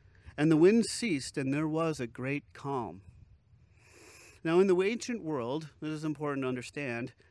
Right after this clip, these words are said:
the sea was considered an uncontrollable force and a symbol of unstoppable destruction.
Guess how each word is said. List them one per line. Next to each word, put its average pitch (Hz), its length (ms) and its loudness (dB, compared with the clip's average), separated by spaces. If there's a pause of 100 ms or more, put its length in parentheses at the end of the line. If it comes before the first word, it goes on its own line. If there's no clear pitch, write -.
(320)
the 160 80 0
sea 233 240 0
was 208 200 0
considered 185 520 -4
an 151 160 -6
uncontrollable 185 1080 -2
force - 800 -6 (420)
and 160 120 2
a 160 60 2
symbol 202 380 0
of 147 160 -2
unstoppable 170 1000 -4 (180)
destruction. 131 800 -4